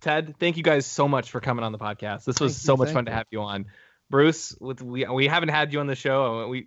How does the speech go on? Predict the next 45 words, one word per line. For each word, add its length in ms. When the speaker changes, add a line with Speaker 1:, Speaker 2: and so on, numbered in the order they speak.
Speaker 1:
we've 180
talked 260
about 160
it 100
for 120
a 40
long 220
time 320
and 200
never 200
made 140
it 60
happen. 320
So 180
you 100
finally 300
made 160
it. 80
You're 140
here. 360
Speaker 2:
Yeah, 380
Speaker 1:
Thank 140
Speaker 2:
I 40
finally 220
did 200
it. 260
Speaker 1:
Do 80
you 60
wanna 200
plug 360
your, 400
uh, 760
you 200
know, 140
where 180
people 200
can 120
find 220
you 120
online 580
and 240
your 100
podcasts? 640
Speaker 2:
Not 160
really. 280